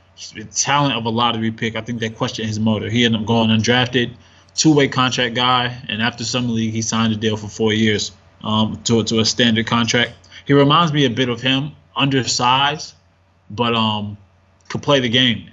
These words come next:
So I just want, it just depends on the lineups. And who's the five in, um,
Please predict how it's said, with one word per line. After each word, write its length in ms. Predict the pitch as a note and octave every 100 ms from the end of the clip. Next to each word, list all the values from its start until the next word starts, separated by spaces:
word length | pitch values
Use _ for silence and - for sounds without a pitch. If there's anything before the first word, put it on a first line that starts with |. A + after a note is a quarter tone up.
| -
So 160 | - B2
I 100 | B2
just 200 | A#2 G2+
want, 200 | C3+ B2
it 40 |
just 200 | C3 C3+
depends 400 | G2+ - B2+ A2+
on 160 | A2 G2
the 60 |
lineups. 640 | F2+ G2+ A#2+ G#2+ G#2+ - -
And 260 | A2 G#2+ G#2 -
who's 160 | F3+ A3
the 80 | C3
five 360 | C#3 C#3 B2+
in, 120 | A2 G#2+
um, 260 | G#2 F#2+